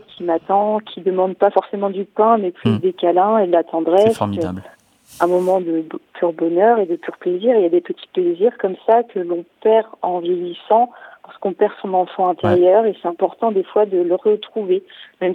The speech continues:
Speaker 1: si on peut paraître ridicule de, euh, sauter sur les passages piétons comme s'il y avait, euh, de la lave en fusion tout autour, ou faire un vœu quand on jette un caillou dans l'eau.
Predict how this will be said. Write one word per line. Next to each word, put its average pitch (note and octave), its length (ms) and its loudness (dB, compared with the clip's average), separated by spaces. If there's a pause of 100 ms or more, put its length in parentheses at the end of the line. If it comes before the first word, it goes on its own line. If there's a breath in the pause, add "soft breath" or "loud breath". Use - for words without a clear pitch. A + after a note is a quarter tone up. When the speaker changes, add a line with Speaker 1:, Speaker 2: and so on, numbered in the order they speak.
Speaker 1:
si B3 80 2
on A3+ 80 2
peut G#3+ 140 0
paraître F#3+ 440 0
ridicule F3+ 800 -4
de, F#3+ 480 4 (680 loud breath)
euh, - 40 -4 (680)
sauter A3+ 280 0
sur G#3 160 -2
les F3 100 2
passages G3 460 -2
piétons G#3+ 420 -6
comme F3+ 200 -2 (100)
s'il G#3 80 -4
y G3+ 60 2
avait, F#3+ 460 2
euh, E3 140 0
de D#3+ 80 -4
la E3+ 100 2
lave F#3 220 2
en F3 80 -4
fusion F#3+ 440 -8
tout E3+ 220 -8
autour, C4 560 2 (380 loud breath)
ou G3 300 -4
faire F#3+ 260 2
un F#3 160 2
vœu G#3+ 260 2
quand G3 120 -6
on F3 160 -4
jette F3+ 180 0
un F3 80 -2
caillou F3 280 -2
dans E3 180 0
l'eau. B3 400 2